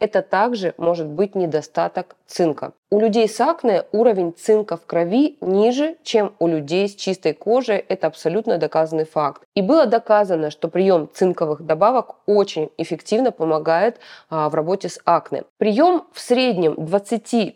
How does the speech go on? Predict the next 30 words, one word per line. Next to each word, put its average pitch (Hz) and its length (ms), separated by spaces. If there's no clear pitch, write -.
пяти 196 480
миллиграмм 175 640
цинка 165 600
в 156 100
день 240 320
может 196 480
значительно 185 920
уменьшить 165 540
высыпание 240 640
и - 180
даже 165 480
проявление 160 680
растяжек. 151 600
Перед 220 240
применением 208 480
обязательно 180 360
проконсультируйтесь 160 960
со - 100
специалистом, 175 800
с - 120
врачом 208 720
и, 170 380
э, 151 360
самостоятельно, 175 640
конечно, 160 400
цинк 175 360
принимать 151 520
я 147 120
не 151 140
рекомендую. 143 640